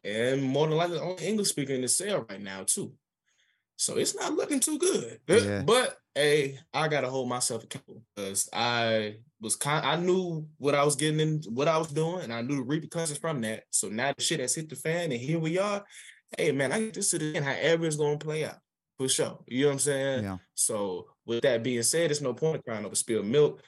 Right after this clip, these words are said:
Speaker 1: What needs to take place to speed this process up?
Speaker 2: Yeah.
Speaker 1: Well, people gotta realize you in here. All right, well, you supposed to meet friends and colleagues at the event today, but, you know what I'm saying, you ain't show up. And they knew you was coming.
Speaker 2: Yeah.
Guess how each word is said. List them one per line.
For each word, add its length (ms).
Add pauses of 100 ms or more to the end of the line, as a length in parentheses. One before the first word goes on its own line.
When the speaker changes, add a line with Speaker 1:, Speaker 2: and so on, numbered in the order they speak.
(200)
Speaker 1:
What 400
needs 220
to 80
take 240
place 240
to 80
speed 300
this 120
process 400
up? 180
Speaker 2:
Yeah. 180
Speaker 1:
Well, 100
people 280
gotta 180
realize 420
you 140
in 60
here. 280 (840)
All 120
right, 200
well, 120
you 140
supposed 300
to 60
meet 180
friends 320
and 100
colleagues 400
at 160
the 100
event 240
today, 340 (140)
but, 320 (120)
you 120
know 60
what 0
I'm 60
saying, 220
you 100
ain't 120
show 200
up. 100
And 100
they 120
knew 160
you 140
was 120
coming. 300 (100)
Speaker 2:
Yeah. 200